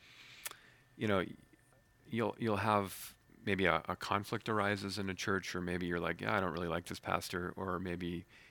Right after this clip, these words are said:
you just feel like, "This just isn't the right fit for me for a season." Um, there would be some great growth that would take place in your life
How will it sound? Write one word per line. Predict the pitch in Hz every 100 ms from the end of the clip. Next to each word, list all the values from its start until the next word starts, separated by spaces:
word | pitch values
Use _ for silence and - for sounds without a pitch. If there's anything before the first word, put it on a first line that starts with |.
| -
you | 98
just | 87 92 - - - _ _ _ -
feel | - 92 87 87
like, | 85 82 -
"This | 101 95
just | - 95 -
isn't | 85 85 82
the |
right | 82 87 -
fit | - -
for | - 101
me | 95 95
for | 90 92
a | 90
season." | 92 90 92 90 - - - _ - -
Um, | - 87 80 80 - - - _ _ -
there | 98 104
would | 143 135
be | 104 95 92
some | 85 - 90
great | 90 90 113
growth | - 90 98 95 - -
that | 90
would | 87
take | - 95
place | - 98 95 -
in | 92
your | 87
life | 85 82 87 -